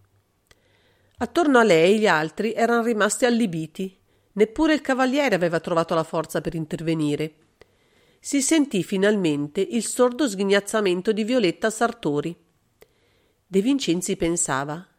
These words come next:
"Tutte pazze? C'è la pazza lucida, la cattedratica, l'allucinata. Ma che cosa? Oppio, cocaina, eroina, morfina?"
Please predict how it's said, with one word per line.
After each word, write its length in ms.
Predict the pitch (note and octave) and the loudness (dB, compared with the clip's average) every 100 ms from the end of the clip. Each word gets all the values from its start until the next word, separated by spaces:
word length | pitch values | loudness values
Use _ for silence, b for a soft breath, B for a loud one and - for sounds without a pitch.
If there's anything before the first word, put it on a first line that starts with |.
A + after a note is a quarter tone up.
| _ _ | _ _
"Tutte 380 | - G4 - F3 | 0 0 2 -2
pazze? 720 | - D4 D#4 - D3 E3+ - _ _ _ _ _ | 0 -2 -4 -8 -8 -8 -12 _ _ _ _ _
C'è 220 | - A#3+ | 0 2
la 120 | D#3 D#3+ | 4 2
pazza 360 | C#4 - D#4 | -2 0 0
lucida, 600 | A3+ D3 - D#3 D#3+ E3+ - | 0 -2 -4 -4 -4 -6 -12
la 140 | - E3+ | -10 -6
cattedratica, 1080 | F#3+ - F#3+ F3+ D#3 C#3+ - G3+ B3 B3+ _ | -6 -2 0 2 2 2 -2 -6 -6 -10 _
l'allucinata. 1080 | G#3+ A3 A#3+ C4 D4 B3 C3 C#3+ - F#3 - _ _ _ _ _ | 2 2 2 0 -2 0 -2 -4 -10 -10 -14 _ _ _ _ _
Ma 120 | G3 | -6
che 220 | F#3+ E4+ | -2 -6
cosa? 580 | - C3 C3 F3+ A3+ - _ _ _ | -2 -4 -4 -6 -8 -10 _ _ _
Oppio, 440 | E3+ E3+ - C4 | -4 -2 -2 -4
cocaina, 720 | C4+ E3+ - D#3 D3+ D#3 G#3+ | -4 -6 -4 -2 -2 -2 -2
eroina, 540 | G3 E3+ F3 E3+ F3+ G#3+ | -2 0 0 -2 -4 -2
morfina?" 680 | G3 F#3+ - D3+ D3 F3 | -2 -2 -4 -2 -2 -4